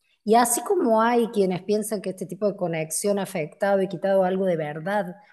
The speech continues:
o de cercanía en las relaciones y en la comunicación, yo soy de las que piensan exactamente lo cro-, lo contrario.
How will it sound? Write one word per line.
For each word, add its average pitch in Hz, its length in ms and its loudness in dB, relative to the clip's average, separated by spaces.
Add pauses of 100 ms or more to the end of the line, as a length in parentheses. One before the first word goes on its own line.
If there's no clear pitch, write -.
o 170 120 -10
de 165 100 -2
cercanía 170 720 -2
en 160 80 -4
las 156 140 -4
relaciones 160 680 -2
y 180 40 -2
en 160 80 -4
la 160 100 -6
comunicación, 165 640 -4
yo 247 160 -6
soy 269 240 -2
de 269 140 -2
las 220 120 -4
que 185 120 -8
piensan 220 560 -2 (340)
exactamente 196 960 -2
lo 170 100 -4
cro-, 151 320 -10
lo 180 140 -2
contrario. 160 640 -6